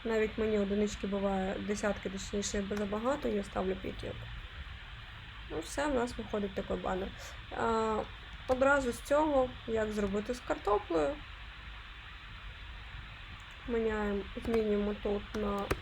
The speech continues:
вареники з вишнею. Тут пишемо з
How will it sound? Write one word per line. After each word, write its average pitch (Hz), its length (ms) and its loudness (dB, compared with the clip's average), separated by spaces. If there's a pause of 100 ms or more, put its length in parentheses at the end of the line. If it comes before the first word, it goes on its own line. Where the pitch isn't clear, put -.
(400)
вареники 202 640 0
з 202 100 -4 (1900)
вишнею. 262 760 0 (1120)
Тут 226 240 2 (160)
пишемо 208 640 0
з 214 260 -2